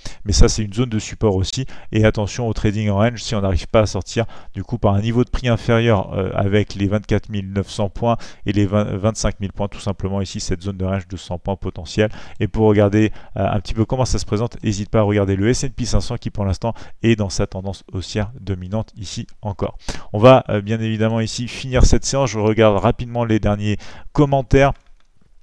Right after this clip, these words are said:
Euh, on en était où ? Egg qui nous disait, ouais, je ne travaille pas à la main, bien sûr, hein, j'utilise des expert advisors pour ce faire, je suis développeur. Pas de souci, Egg, ici. Voilà, hein, ici, bah,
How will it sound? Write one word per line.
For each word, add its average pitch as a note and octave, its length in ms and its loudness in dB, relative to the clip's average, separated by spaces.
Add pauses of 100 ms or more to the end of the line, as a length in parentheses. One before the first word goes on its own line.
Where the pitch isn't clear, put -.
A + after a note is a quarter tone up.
(560)
Euh, G#2 300 2
on G#2+ 160 -2
en G#2+ 100 -2
était G#2 220 -2
où ? G#2 140 0
Egg A#2+ 160 4
qui - 80 -10
nous A#2 80 -6
disait, C3+ 120 4
ouais, A#2 140 6
je G#2+ 80 -2
ne G#2+ 60 -8
travaille A2 340 4
pas B2 220 4
à - 20 4
la A#2 140 4
main, A#2+ 120 2
bien G#2+ 200 0
sûr, C3 320 -2
hein, A2 100 0
j'utilise G2+ 340 -6
des F#2+ 120 -2
expert F#2+ 240 -2
advisors F#2+ 340 0
pour - 180 -14
ce - 140 -8
faire, A#2 240 -2
je G2 80 -8
suis A2+ 180 -8
développeur. G2+ 440 0
Pas B2+ 120 2
de - 60 -2
souci, B2+ 320 -2
Egg, A2 260 2
ici. A#2 340 -4 (200)
Voilà, A2 220 6
hein, G#2 100 4
ici, G#2+ 300 -2
bah, A2 140 4